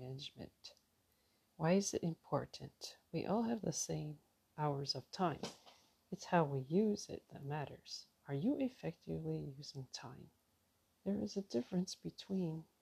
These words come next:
successful people and those who aren't, and those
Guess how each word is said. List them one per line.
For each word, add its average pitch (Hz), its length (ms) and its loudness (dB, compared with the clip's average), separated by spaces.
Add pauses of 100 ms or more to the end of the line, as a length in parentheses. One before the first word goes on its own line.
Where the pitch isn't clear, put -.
successful - 720 -6
people 147 580 -6
and 151 200 -2
those 160 260 2
who - 160 -6 (100)
aren't, - 420 -6 (720)
and 165 160 -2
those 214 380 6